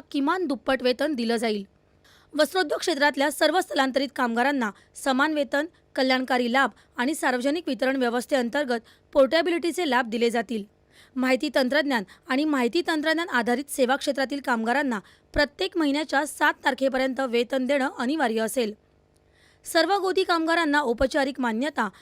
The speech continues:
आणि कायदेशीर संरक्षण मिळणार आहे. धोकादायक परिस्थितीत काम करणाऱ्या कामगारांना आरोग्य विमा मिळण्याची तरतूद या कायद्यांमध्ये आहे. निर्यात क्षेत्रातील निश्चित मुदतीच्या कामगारांना ग्रॅज्युएटी, भविष्य निर्वाह निधी आणि इतर सामाजिक सुरक्षा लाभ मिळतील.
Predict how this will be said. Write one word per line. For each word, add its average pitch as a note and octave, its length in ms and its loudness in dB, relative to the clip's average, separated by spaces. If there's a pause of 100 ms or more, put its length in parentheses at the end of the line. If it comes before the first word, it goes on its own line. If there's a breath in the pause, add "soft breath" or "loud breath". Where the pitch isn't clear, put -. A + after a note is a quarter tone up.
(160 soft breath)
आणि C4 140 -2
कायदेशीर B3 520 0
संरक्षण A#3+ 440 0
मिळणार A#3+ 300 0
आहे. G#3+ 240 -2 (440 soft breath)
धोकादायक C4 640 2
परिस्थितीत B3+ 500 -2
काम B3 200 2
करणाऱ्या B3+ 380 0
कामगारांना A#3+ 600 0 (340 soft breath)
आरोग्य D4 420 2
विमा F4+ 260 0
मिळण्याची B3+ 440 -2 (100)
तरतूद B3 340 -2 (240 soft breath)
या C4 160 4
कायद्यांमध्ये B3 600 0
आहे. G#3+ 220 0 (680 soft breath)
निर्यात D4+ 340 2
क्षेत्रातील F4 520 0
निश्चित D4 400 -2
मुदतीच्या D#4+ 420 -2
कामगारांना B3+ 600 0 (340 soft breath)
ग्रॅज्युएटी, B3+ 560 0 (240 soft breath)
भविष्य C4 380 2
निर्वाह C#4+ 320 2
निधी C4 300 -2 (260 soft breath)
आणि C4+ 160 -2
इतर D#4 320 -2
सामाजिक B3+ 440 -2
सुरक्षा B3+ 500 -2
लाभ A#3 320 -2
मिळतील. A3 380 -4